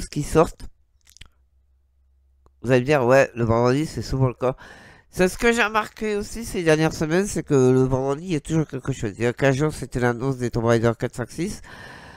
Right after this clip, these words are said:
Euh, la semaine dernière, il y avait un truc aussi. Et là, cette semaine, c'est pareil. Donc, euh, et surtout là, cette semaine, c'est des gros sujets qu'on va traiter. On va traiter de gros sujets.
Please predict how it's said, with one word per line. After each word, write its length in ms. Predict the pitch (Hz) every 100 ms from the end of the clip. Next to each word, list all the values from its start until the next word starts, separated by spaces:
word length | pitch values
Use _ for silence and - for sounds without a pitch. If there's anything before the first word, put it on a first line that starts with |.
| - _ -
Euh, 1080 | 123 120 120 120 120 117 120 120 117 117 123
la 100 | 139
semaine 180 | 151 143
dernière, 260 | 143 160
il 20 |
y 20 | 143
avait 140 | 120
un 40 |
truc 220 | 117 120 120
aussi. 360 | 123 - 165
Et 100 | 101
là, 160 | 135 151
cette 240 | - 135
semaine, 200 | 143 156
c'est 200 | 160 156
pareil. 260 | 139 117 107
Donc, 320 | 101 123 -
euh, 240 | 131 117 113 - - - - -
et 120 | 117
surtout 260 | 127 143 180
là, 160 | 180 180
cette 200 | - 139
semaine, 200 | 139 165
c'est 140 | 160
des 140 | 117
gros 180 | 110 120
sujets 340 | 180 - 131 117
qu'on 140 | 113
va 100 | 92
traiter. 380 | - - - - -
On 80 |
va 80 | 98
traiter 400 | - 131 - 139
de 160 | 107 101
gros 320 | 87 120 160
sujets. 440 | 170 135 117 123